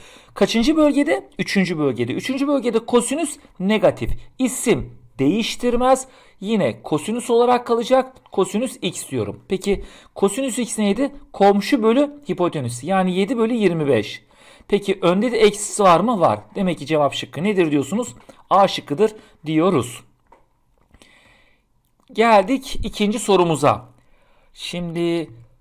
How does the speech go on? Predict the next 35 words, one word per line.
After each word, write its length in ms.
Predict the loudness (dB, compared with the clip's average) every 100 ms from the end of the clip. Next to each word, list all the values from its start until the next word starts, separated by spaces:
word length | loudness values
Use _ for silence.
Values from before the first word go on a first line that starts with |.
| _ 0
olduğuna 560 | 4 4 2 0 0
göre 320 | 0 0 -2 -4
tanjant 600 | -4 -4 -2 -2 -4 -6
üç 220 | -12 -10
x 240 | -10 -12 -18 _ -8
eksi 420 | -8 -8 -10 -2
dört 320 | 0 -2 -4
y 160 | -2 -2
ifadesi 680 | -2 -2 0 -2 -6 -6 -4
nedir 420 | -6 -4 -4 -4
diyor. 280 | -4 -4 -8 _ -12
Bakın 180 | -8
şıklarda 540 | -6 -6 -4 0 2 2
hep 160 | -2
y'li 320 | -2 0 2 0
ifade 360 | -2 -2 0
vermiş 360 | -2 -2 -6 -8
değil 120 | -6
mi? 160 | -6 -10 -16 _ _ _ _ _
Evet 280 | -8 -8 -6
y'li 260 | -4 -4 -4
ifade 340 | -4 -4 -4
vermiş. 340 | -6 -8 -14 -20 _ _ _ _
O 60 | -12
zaman 360 | -6 -4 -6 -8
üç 220 | -12 -10
x 340 | -12 -12 -16 -12
dört 340 | -6 -6 -6 -10
y. 200 | -12 -12 -20 _ _ -10
Bir 100 | -4
tane 280 | -2 -2 -2
y'nin 300 | -2 -4 -6
dışarıda 420 | -4 -4 -4 -8
kalması 520 | -6 -6 -4 -6 -6
gerekiyor. 600 | -4 -4 -4 -6 -4 -4